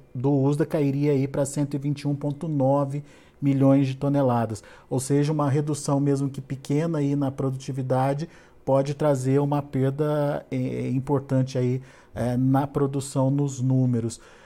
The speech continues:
É, você, você, vocês aí na,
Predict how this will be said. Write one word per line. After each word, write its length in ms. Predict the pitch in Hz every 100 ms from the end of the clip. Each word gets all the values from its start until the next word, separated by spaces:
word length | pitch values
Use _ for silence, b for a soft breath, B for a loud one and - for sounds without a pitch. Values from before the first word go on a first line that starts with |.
| B
É, 600 | 139 139 139 143 139 143 151
você, 360 | 160 - 196
você, 480 | 165 165 - 190 175 -
vocês 560 | 135 147 - 196 196 147
aí 280 | 147 151 160
na, 640 | 147 135 131 120 117 123